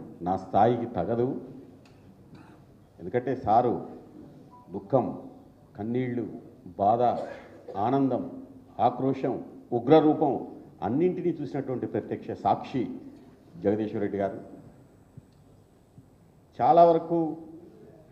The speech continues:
నాయకులు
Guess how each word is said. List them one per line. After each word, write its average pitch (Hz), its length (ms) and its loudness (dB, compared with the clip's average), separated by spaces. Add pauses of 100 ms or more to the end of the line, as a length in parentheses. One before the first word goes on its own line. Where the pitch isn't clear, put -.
(2500)
నాయకులు 165 560 4